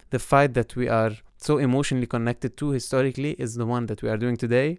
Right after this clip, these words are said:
So yeah, just to comment on that, because it's like, I th-, I think that's, uh, one of the main ways in which Hezbollah maintains support by,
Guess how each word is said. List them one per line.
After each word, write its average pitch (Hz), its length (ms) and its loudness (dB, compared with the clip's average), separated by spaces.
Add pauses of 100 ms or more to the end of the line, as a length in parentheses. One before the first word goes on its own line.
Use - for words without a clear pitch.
(140)
So - 180 2
yeah, 120 200 4
just 127 200 -6
to - 60 -16
comment 123 280 0
on 117 100 0
that, 113 140 2
because 107 240 -2
it's 110 180 -6
like, 113 240 -2
I 147 60 -4
th-, 147 160 2
I 135 40 4
think 127 220 0
that's, 110 320 0
uh, 127 80 -2 (180)
one 127 80 4
of 117 100 -2
the 117 80 2
main 120 260 2
ways 113 220 2
in 110 100 -2
which - 180 -6
Hezbollah 113 360 -2
maintains 110 380 -4
support 107 360 -6
by, 107 240 -2